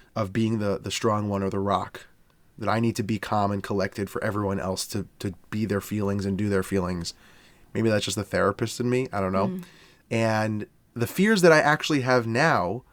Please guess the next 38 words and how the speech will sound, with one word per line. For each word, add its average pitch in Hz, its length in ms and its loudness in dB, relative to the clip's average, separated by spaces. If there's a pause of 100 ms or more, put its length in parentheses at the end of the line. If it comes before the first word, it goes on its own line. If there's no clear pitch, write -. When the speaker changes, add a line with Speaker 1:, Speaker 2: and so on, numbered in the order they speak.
(340)
Speaker 1:
are 127 140 6
more 135 320 6
about 123 340 6
how 127 280 4
my 127 160 4
daughter 127 500 6
is 98 100 -2
gonna 107 200 -4
be 101 400 -2 (100)
with 117 320 2
the 113 80 -2
newborn. 104 540 -4 (400)
How - 140 2
are 139 60 8
we 143 120 6
gonna 123 180 2
balance 196 640 2
Speaker 2:
Mm. 175 40 -14 (360)
Speaker 1:
loving 127 360 6
her 104 520 6 (420)
as 113 180 0
well 120 320 6
as 104 260 -4
loving 107 580 0 (720)
another 110 320 -2
child - 320 -2 (300)
and 117 320 -2 (180)
comparing 139 520 4
the 113 100 2
two? 101 320 -2
And 101 80 -4
how 127 160 4
am 147 80 6
I 143 80 10
gonna 135 160 4
love 127 220 6
another 123 260 6
child? 120 540 4